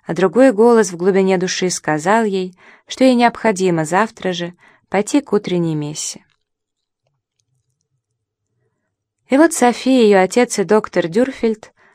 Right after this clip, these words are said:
осматривают соляные копи. Это королевство сводчатых пещер, извилистых коридоров и головокружительных,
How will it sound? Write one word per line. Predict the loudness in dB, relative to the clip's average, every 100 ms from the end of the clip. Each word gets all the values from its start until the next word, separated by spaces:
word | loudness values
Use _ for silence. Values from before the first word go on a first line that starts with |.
| _
осматривают | -6 0 2 2 2 2
соляные | -2 -2 0 0 0 -2
копи. | -4 -6 -6 -10 -20 _ _ _ _ _ _ _ _ _ _ _ _ _ _
Это | -4 -2
королевство | 2 4 4 4 0 -8 -8
сводчатых | -6 -4 -4 -4 -6 -8 -8
пещер, | -10 -10 -6 -4 -4 -6 _ _ _ _
извилистых | 0 4 4 2 -4 -6
коридоров | -6 -4 -2 0 0 -2 -8 _ -20 _
и | 0
головокружительных, | 4 4 2 -2 -2 0 -2 -2 -2 -4 -6